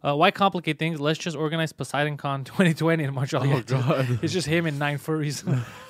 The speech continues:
Speaker 1: It's a bukkake. Uh, so, yeah, I think it's gonna be a good time next week. This week, remember, two drink minimum.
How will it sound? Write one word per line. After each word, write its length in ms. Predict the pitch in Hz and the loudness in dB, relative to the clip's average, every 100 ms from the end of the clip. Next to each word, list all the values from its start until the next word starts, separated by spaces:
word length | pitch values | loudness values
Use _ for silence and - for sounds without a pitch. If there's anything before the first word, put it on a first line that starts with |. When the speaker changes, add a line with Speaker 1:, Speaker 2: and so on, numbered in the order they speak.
| - _ _ _ | -20 _ _ _
Speaker 1:
It's 100 | - | -16
a 40 | 147 | -8
bukkake. 540 | 135 131 143 131 123 - _ _ _ - _ _ _ _ - - - _ | -6 -4 -6 -6 -12 -16 _ _ _ -20 _ _ _ _ -18 -18 -20 _
Uh, 760 | - 156 156 151 151 147 143 143 - | -2 2 4 6 6 6 4 0 -8
so, 140 | - 190 | -2 4
yeah, 200 | 202 175 | 4 4
I 60 | 185 | 0
think 120 | 220 | -2
it's 100 | 190 | -2
gonna 120 | 202 | -2
be 200 | 196 196 | 0 0
a 100 | 175 | -2
good 200 | 151 170 | -4 -4
time 280 | 170 165 160 - _ | -2 -2 -4 -10 _
next 200 | 160 156 | -10 -6
week. 220 | 175 160 - _ _ | -4 -4 -6 _ _
This 180 | 285 220 | 2 4
week, 240 | 160 - | 2 2
remember, 460 | 151 196 247 143 - - _ _ | 0 4 4 4 -4 -14 _ _
two 180 | - 349 | 8 8
drink 240 | 302 269 | 8 4
minimum. 300 | 277 233 165 | 4 2 0